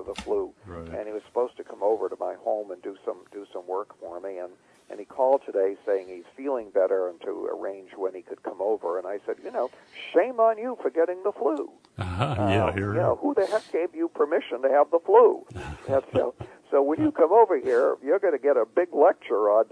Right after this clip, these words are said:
Speaker 1: how not to be sick.
Speaker 2: Yeah, really. What do you consider the best way to avoid any kind of, uh, viral infection like that, the flu, colds, et cetera?
Speaker 1: Well, I, I first, first and foremost, eat the best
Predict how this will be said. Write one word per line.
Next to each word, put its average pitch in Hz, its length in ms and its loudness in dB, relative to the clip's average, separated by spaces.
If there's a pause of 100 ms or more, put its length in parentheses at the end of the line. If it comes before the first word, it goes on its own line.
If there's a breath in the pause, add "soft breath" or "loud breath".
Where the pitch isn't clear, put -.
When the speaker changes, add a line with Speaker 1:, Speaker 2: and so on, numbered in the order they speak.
Speaker 1:
how 131 240 4
not 123 240 0
to 123 80 -6
be - 160 -6 (100)
sick. 233 300 0 (220)
Speaker 2:
Yeah, 101 260 -4
really. 90 380 -6 (500 loud breath)
What 160 120 -2
do 185 80 0
you 175 180 2
consider 113 480 0
the 92 100 0
best 98 320 -2
way 87 200 2
to 85 180 -4
avoid 85 500 0
any 90 240 -4
kind 85 280 -4
of, 80 200 -8
uh, 78 220 -6 (260)
viral 82 460 -2
infection 85 560 -6
like 76 240 -10
that, 73 280 -10
the 82 100 -8
flu, 87 380 -6
colds, 76 460 -6
et 73 200 -12
cetera? - 340 -12
Speaker 1:
Well, 226 400 0
I, 156 60 -4 (240)
I 131 40 -8 (140)
first, 175 160 -2 (340)
first 151 260 -2
and 104 120 -12
foremost, 95 560 -2
eat - 200 -14
the 92 60 -2
best 87 280 -2